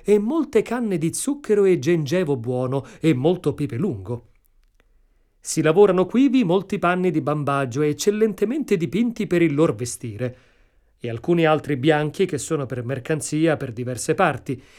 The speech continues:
e li chiamano saranetis, che sono vergati come fazzuoli da donne,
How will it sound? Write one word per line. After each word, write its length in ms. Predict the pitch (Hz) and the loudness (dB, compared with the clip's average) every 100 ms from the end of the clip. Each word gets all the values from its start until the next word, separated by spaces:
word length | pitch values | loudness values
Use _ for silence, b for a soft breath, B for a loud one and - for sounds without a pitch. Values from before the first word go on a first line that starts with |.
| B B | B B
e 120 | 269 | 2
li 100 | 254 | 2
chiamano 460 | 254 208 208 220 | 2 0 0 -2
saranetis, 960 | 196 - 190 175 135 117 117 139 - 151 b b b b b | -2 -2 0 0 -4 -6 -6 -8 -4 -6 b b b b b
che 120 | 254 | -4
sono 260 | - 202 | 0 2
vergati 520 | 165 185 147 156 156 165 | 4 4 4 2 2 -2
come 240 | 147 135 | -2 -2
fazzuoli 500 | 120 165 - 156 139 | -4 -4 0 0 0
da 100 | 123 | -4
donne, 520 | 120 110 113 123 - | -8 -8 -8 -8 -10